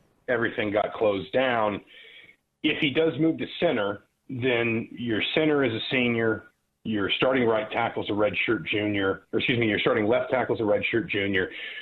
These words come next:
your starting right tackle's a sophomore who had an outstanding freshman season, Matthew Bedford, who took over when Coy Cronk got hurt. Um, so basically, what I would argue probably the three most important positions in your offensive line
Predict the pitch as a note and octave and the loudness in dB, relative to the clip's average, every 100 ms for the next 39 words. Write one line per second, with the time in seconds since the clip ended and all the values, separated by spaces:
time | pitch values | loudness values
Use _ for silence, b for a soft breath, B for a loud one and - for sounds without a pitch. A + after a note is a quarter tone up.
0 | B A2+ C3+ A#2 G#2+ A#2+ - A#2+ G#2 G2+ | B -2 2 2 2 2 2 0 0 -4
1 | G2 - B2+ A#2 - A#2 G2 G2 G2 G2 | -6 0 2 2 0 0 2 2 2 2
2 | F#2+ - C#3+ B2 A#2+ - G#2 F#2 A2+ G2+ | -2 0 0 2 2 2 0 2 0 -2
3 | - A#2 G#2 G2+ G2 F#2 A2 G2 G2+ G#2 | 0 0 2 2 0 0 -2 2 2 2
4 | - F#2 - A2 F#2+ G2 F#2+ F#2+ F#2 E2+ | 0 -2 0 -2 2 2 2 0 -2 0
5 | F#2+ - A#2 A2 - G#2 - - G2+ F#2+ | -2 0 0 0 0 0 2 0 0 -2
6 | B B B B B B G#2+ G#2 G2+ G2 | B B B B B B 0 2 2 0
7 | F#2+ F2+ - - - D#3 C#3+ D#3+ - C#3+ | -2 -6 -10 -10 -2 0 2 0 0 0
8 | A#2+ A#2+ B2+ B2 B2 A#2+ A2+ A2 G#2+ G#2 | 2 2 2 2 2 4 2 2 0 -2
9 | G#2+ G2 A2+ B2+ A2+ F#2+ - F2+ D#3+ F#3+ | -2 -2 -2 0 2 0 -2 -2 0 0
10 | C3 A#2 A2 - A2+ G#2 G#2+ G#2 G2 - | -2 -2 0 0 0 0 2 2 2 -2
11 | F#2+ G#2 G#2 G2 G2 | -4 -4 0 0 2